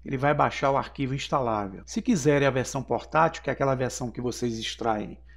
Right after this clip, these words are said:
a pasta pra um local qualquer aí do seu equipamento, vocês vêm aqui embaixo, clicam, ó, Windows portátil. Então ele vai abrir esse arquivo pra vocês descompactarem, tá?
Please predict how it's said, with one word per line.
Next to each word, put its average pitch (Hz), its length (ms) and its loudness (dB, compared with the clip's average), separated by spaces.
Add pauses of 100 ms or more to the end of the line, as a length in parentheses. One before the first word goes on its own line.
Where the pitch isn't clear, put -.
(120)
a 117 120 -4
pasta - 600 2
pra 127 140 -2
um 120 320 -2
local 120 400 0
qualquer 120 360 -4
aí 113 140 2
do 117 140 -2
seu 117 220 -2
equipamento, 135 680 -2
vocês 120 300 -4
vêm 117 160 -4
aqui 113 180 -8
embaixo, 139 560 -2 (680)
clicam, 147 380 -2
ó, 101 140 -10 (560)
Windows 131 320 -4
portátil. 117 600 -2
Então 127 120 -2
ele 147 80 0
vai 147 140 2
abrir 135 320 0
esse 131 300 0
arquivo 147 560 -8 (440)
pra 151 140 0
vocês 147 300 0
descompactarem, - 880 -4 (100)
tá? 135 320 -2